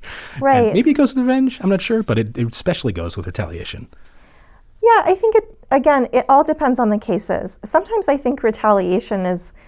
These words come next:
Speaker 2: straightforwardly rational in a way that revenge isn't often, at least on the surface. So if I'm retaliating by imposing a harm on somebody in order to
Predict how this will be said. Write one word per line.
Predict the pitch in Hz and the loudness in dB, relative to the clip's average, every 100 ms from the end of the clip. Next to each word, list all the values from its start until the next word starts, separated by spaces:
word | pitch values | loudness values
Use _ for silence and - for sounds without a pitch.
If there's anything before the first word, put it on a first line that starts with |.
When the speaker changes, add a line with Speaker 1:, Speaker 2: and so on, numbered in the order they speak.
| _ | _
Speaker 2:
straightforwardly | - 247 226 - 202 214 262 190 170 | -2 2 2 2 2 4 4 2 0
rational | 165 156 185 202 175 175 | 2 0 0 -2 0 0
in | 180 170 | -2 -2
a | |
way | 170 170 170 | 0 2 0
that | 160 160 160 - 202 | 2 2 2 -2 -4
revenge | 165 196 185 202 - | 0 2 2 0 -2
isn't | 175 165 - | -4 -4 0
often, | 196 - 180 165 160 185 - - - - | 0 0 -2 0 -2 -4 -10 -20 -20 -6
at | 160 | -4
least | 175 165 - - - - | -2 -4 -8 -12 -12 -6
on | 175 | -4
the | 180 | -2
surface. | - 247 - - - - - - - - | 0 0 0 -8 -10 -16 -20 -20 -20 -12
So | - 202 180 175 180 - - _ - - | 0 2 4 0 -4 -10 -20 _ -6 0
if | 220 | 2
I'm | 226 196 | 2 2
retaliating | 190 - 208 214 226 180 180 175 170 170 196 - | 0 0 2 4 4 2 2 -2 -4 -6 -8 -2
by | 175 | 0
imposing | 165 190 196 185 | 0 -2 -2 -2
a | 175 | -4
harm | - 202 208 | -2 0 2
on | 196 | 0
somebody | 185 180 170 180 165 165 202 - _ - | -2 -4 -4 -4 -4 -4 -6 -14 _ -2
in | 220 | 2
order | 240 226 226 | 4 4 2
to | - - 202 185 175 175 | -2 0 2 4 4 2